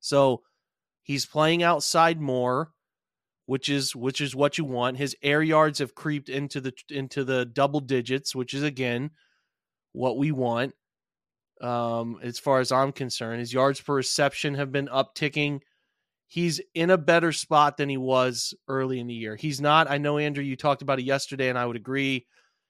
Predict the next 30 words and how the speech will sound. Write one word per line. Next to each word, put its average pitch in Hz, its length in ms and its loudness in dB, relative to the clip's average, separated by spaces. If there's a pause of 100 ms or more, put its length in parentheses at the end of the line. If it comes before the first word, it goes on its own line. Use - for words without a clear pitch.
He's 135 260 -8
just 151 360 -2
not 151 300 2
been 139 200 0
the 135 100 -2
level 135 360 0
of 123 120 -6
difference 131 420 -6
maker 131 320 -2
I 120 60 -2
want. 156 380 4
Now, 135 300 2 (680)
if 147 200 -2
we 143 120 2
look 165 280 2
across 165 420 2
the 151 180 0
offense 151 380 2
outside 143 440 2
of 139 80 -4
Amari 135 280 -2
Cooper, 135 320 -6
we 131 140 -8
could - 160 -14
probably 143 480 0
say 135 240 -2
this 127 160 -4
about 123 240 -2
almost 123 340 -8
anybody. 110 540 -8